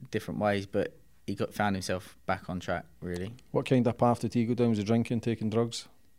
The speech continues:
Speaker 1: Y-, y-,
Speaker 2: partying?
Speaker 1: yeah, that sort of stuff. Not to an extreme level,
Speaker 2: Yeah.
Speaker 1: like, but was swaying off in the wrong direction,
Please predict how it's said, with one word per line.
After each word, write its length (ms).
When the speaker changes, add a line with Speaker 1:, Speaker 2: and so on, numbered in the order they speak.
Speaker 1:
Y-, 180
y-, 40
Speaker 2:
partying? 440
Speaker 1:
yeah, 260
that 200
sort 160
of 60
stuff. 300
Not 260
to 140
an 80
extreme 440
level, 220
Speaker 2:
Yeah. 180
Speaker 1:
like, 380
but 340
was 240
swaying 580
off 200
in 80
the 80
wrong 220
direction, 640